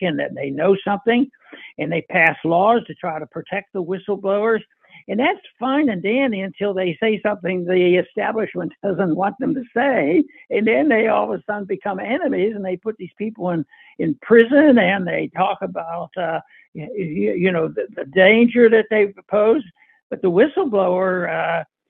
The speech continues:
y-, you know, who may end up in prison might be one of the best, best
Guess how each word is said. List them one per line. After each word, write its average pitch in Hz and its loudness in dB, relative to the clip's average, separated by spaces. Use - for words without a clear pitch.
y-, 190 -8
you 190 -4
know, 185 -6
who 180 0
may 233 4
end 214 0
up 190 -4
in 170 -4
prison 190 0
might 190 -6
be 175 -4
one 175 -8
of 165 -12
the 156 -12
best, - -10
best 190 -8